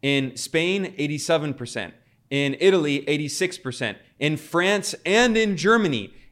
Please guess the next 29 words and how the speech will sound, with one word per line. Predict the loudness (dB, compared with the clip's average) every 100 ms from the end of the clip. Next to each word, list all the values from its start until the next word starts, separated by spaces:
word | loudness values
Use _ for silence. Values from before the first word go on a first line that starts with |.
| 0
eighty-one | 2 4 2 2 4 2 2
percent | -4 -2 -2 -2
of | -4 -6
people | -6 -6 -2 -2 -2 -6 -4
want | 0 0 -4
peace | -6 -4 -4 -8
talks | -12 0 2 2 -2 -16 -16 _ _ _ _ _ _ _ -20 -18 -10
between | -6 -4 -2 0 2
Russia | 0 0 -2 -4
and | -2 -4
Ukraine. | -4 -4 -6 -6 -12 -20 _
And | -2 4
yet, | 6 6 0 -12
the | -6
German | 2 2 4
government | 6 6 4 0
didn't | 0 -2 0
ask | 2 2 0 -6
the |
people | -6 -4 -4 -4 -4 -6 -20 _
if | -2 2
they | 2
want | 2 0
to | -2
be | -4 0
at | 2 2 2
war | 6 8 8 4 -2 -16 _
with | -2 0
Russia. | 6 4 4 0 -4